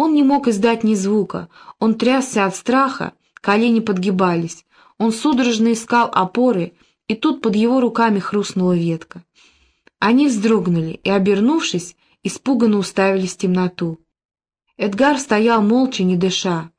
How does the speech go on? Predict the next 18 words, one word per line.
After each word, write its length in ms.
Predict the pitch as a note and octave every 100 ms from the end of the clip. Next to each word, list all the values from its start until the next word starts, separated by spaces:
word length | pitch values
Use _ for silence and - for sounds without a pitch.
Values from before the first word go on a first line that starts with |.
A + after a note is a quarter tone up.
| _ _ _ _ _ -
Маленькая 480 | B3+ D4+ C#4 C4+ B3
фигурка 480 | B3+ A3 C#4+ C4+
глубоко 540 | G#3+ G#3 G3 A3 A3 C4
ушла 340 | A3 - G#3
в 80 | G3
тень 260 | - F#3 E3+
дерева. 460 | F3+ E3 D#3+ - _ _ _ _ _ _ _
Все 280 | - - C#4
опять 280 | C4+ A3 G3
застыло 540 | F3+ E3+ - B3+ A#3+
в 80 | E3+
мертвой 340 | F3 F#3 - F3+
тишине, 640 | F#3 - F3+ E3+ D#3+ E3 _ _ - _ -
но 160 | F#3+
они 200 | G#3 B3
казались 500 | C4 G3+ F#3 G#3+ G#3
встревоженными. 880 | - - G3+ F#3+ F3 E3 D#3+ D#3+ E3+ _ _ _ _ _
«Вернемся», — 760 | F3 G#3 A3+ A#3+ C4+ B3+ - E3